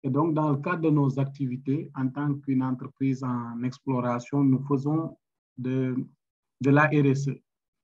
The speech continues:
Et donc, cette R S E se fonde essentiellement sur un diagnostic,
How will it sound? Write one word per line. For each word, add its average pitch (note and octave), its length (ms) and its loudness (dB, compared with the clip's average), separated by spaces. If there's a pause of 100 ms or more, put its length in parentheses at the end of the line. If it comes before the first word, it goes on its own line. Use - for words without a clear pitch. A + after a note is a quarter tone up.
(380)
Et C#3+ 60 0
donc, F3 280 4
cette F3+ 200 0
R E3 140 2
S E3 220 2
E F3+ 80 2
se - 180 -6
fonde D#3+ 380 -2
essentiellement D#3 760 -2
sur D3 280 -6
un C#3+ 100 4
diagnostic, C#3 720 0